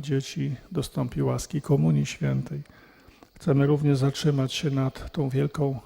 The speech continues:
tajemnicą wiary, tajemnicą miłości. Kiedy kapłan rozpoczyna mszę świętą, to rozpoczyna całując ołtarz. Nie całuje kamienia, ale całuje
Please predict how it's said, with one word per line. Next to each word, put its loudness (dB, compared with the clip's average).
tajemnicą -2
wiary, -2
tajemnicą -2
miłości. 4
Kiedy 0
kapłan 2
rozpoczyna -2
mszę 2
świętą, 2
to 2
rozpoczyna 0
całując 0
ołtarz. 0
Nie 2
całuje 0
kamienia, 0
ale 2
całuje -2